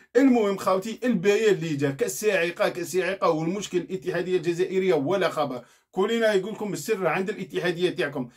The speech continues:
هذه اللجنه اللي رسلت هذا الخطاب، راه و-، مش عارف ال-، الخطاب اسكو كامل، اسكو مكا صفحه اخرى، اسكو مش مبعوث مجرد ايميل،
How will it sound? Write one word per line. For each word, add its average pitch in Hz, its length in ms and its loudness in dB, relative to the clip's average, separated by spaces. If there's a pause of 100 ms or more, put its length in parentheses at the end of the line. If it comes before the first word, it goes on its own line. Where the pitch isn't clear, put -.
(180)
هذه 220 300 4
اللجنه 202 360 -2
اللي 202 140 -4
رسلت 190 340 -4
هذا 196 200 0
الخطاب، 180 440 -2
راه 151 200 0
و-، 175 400 -8
مش 170 200 -4
عارف 190 260 4
ال-، 170 260 0
الخطاب 147 760 -2
اسكو 143 280 -4
كامل، 196 380 0 (400)
اسكو 190 260 0
مكا 156 280 -2
صفحه 139 440 -6
اخرى، 214 360 4 (280)
اسكو 190 240 -4
مش 185 280 0
مبعوث 165 960 2
مجرد 165 540 -4
ايميل، 196 400 0